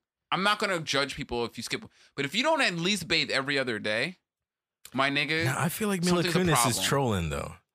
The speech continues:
Speaker 1: Nah, B, nah, they're not trolling. They can't be trolling. You can't be trolling like this when there's this many stupid people in the public who are gonna listen to you and be like, "Yeah, yeah,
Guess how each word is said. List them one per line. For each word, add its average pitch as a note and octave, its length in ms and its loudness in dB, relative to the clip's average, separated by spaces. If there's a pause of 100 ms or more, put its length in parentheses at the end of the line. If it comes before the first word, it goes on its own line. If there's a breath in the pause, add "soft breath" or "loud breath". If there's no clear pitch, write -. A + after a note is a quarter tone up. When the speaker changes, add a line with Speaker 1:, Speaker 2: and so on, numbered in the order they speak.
(220)
Speaker 1:
Nah, D#3+ 300 4
B, C3+ 180 2
nah, G3+ 320 4
they're E3 140 0
not G#3+ 180 4
trolling. A#3 400 2
They D#3+ 100 2
can't G#3+ 280 0
be A3 80 -2
trolling. G3 400 0
You D#3+ 60 -6
can't G#3+ 260 0
be G#3 80 -4
trolling G#3+ 360 0
like F#3+ 160 0
this F#3 140 -4
when F3+ 100 -6
there's E3 160 -2
this E3 160 -6
many F3 200 -2
stupid F3 400 -4
people F3 340 -2
in D#3+ 100 -2
the D3 80 -6
public D#3 460 0
who D#3+ 100 -2
are D3+ 60 2
gonna C#3+ 160 -2
listen D#3+ 260 -2
to D3+ 80 -6
you D3+ 60 -2
and C#3 80 -4
be C3 60 -4
like, C#3 180 -2
"Yeah, F4+ 160 -2
yeah, F#4 240 -2